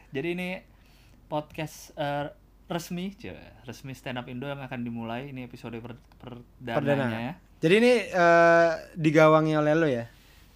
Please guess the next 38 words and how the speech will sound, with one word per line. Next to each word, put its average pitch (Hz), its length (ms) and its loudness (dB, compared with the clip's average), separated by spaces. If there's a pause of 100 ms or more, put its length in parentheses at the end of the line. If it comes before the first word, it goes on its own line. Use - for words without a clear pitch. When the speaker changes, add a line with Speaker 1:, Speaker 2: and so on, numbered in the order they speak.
(460)
Speaker 1:
Disuruh 196 420 -2
Ajis, 196 380 0
tapi 190 240 -6
enggak 190 220 -2
sih. 156 120 -6
Ntar 165 220 0
yang 226 100 2
isi 208 220 -4
akan 180 480 -4
siapa 160 320 -4
aja 156 100 -4
boleh 131 300 -6
lah. 98 140 -10
Speaker 2:
Ya, 143 140 0
tapi 165 480 -2
intinya 139 440 -6
di 139 220 -4
lo 143 220 2
ini. 123 280 -4
Speaker 1:
Iya, 127 320 -2
dimulainya, 131 720 -4
dimulainya 107 560 -14
lah. 95 160 -18 (140)
Speaker 2:
Nggak 139 160 -8
apa-apa, 233 420 -2
lo 226 160 -2
aja 240 220 -6
yang 226 100 -4
di-, 180 260 -6
maksudnya 180 320 -4
di-, 175 220 -2
dipegang 156 480 -2
sama 147 240 -2
lo, 160 300 0
konten 143 440 -4
Speaker 1:
<laughs> 131 60 -12
Speaker 2:
kreatornya 139 800 -4
untuk 135 240 -10